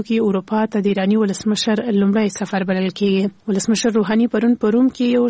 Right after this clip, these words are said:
شمیر سوداګرو ته وویل چې ایران په سیمه کې تر ټولو خوندي او باثباته هیواد دی. وروسته له هغه چې د جنوري په شپاړسمه پر دغه هیواد نړیوال بندیزونه لرې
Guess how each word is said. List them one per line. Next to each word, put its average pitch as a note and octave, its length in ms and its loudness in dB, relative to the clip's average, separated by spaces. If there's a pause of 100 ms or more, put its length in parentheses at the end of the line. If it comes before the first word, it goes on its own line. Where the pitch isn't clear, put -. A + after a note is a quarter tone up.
شمیر A3+ 320 0 (140)
سوداګرو G#3+ 520 0
ته A#3+ 60 2
وویل A3 340 0
چې - 540 -2
ایران A#3 400 2
په G3+ 140 -4
سیمه A3+ 260 2
کې G#3 300 0
تر G3 180 -6
ټولو G#3 400 0
خوندي G3 420 0 (140)
او G3+ 160 2
باثباته G3 580 -4
هیواد F#3+ 400 -2
دی. G3+ 100 0 (460)
وروسته A3+ 380 0
له G3 160 0
هغه A3 240 0
چې G#3 160 0
د G3+ 140 2
جنوري A3 380 2 (120)
په G3 140 0
شپاړسمه A3 760 0
پر G3 160 -4
دغه G3+ 240 0
هیواد G#3+ 340 0 (360)
نړیوال A#3+ 360 2 (140)
بندیزونه G#3 480 2
لرې A#3 240 0